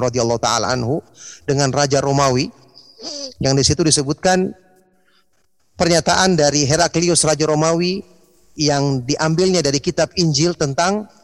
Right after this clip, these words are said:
keadaan Nabi sallallahu alaihi wasallam dan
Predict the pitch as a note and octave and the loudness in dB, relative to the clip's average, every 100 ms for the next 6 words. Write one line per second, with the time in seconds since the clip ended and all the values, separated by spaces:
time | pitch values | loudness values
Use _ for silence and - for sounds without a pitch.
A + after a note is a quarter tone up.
0 | - - F3+ E3 D#3+ F3 G#3+ A#3+ - _ | -8 -4 -2 0 0 0 -4 -6 -16 _
1 | _ _ _ _ _ - D3+ F#3+ F#3+ F3 | _ _ _ _ _ -4 0 2 2 2
2 | E3+ D#3+ G3+ F3 | 2 2 0 0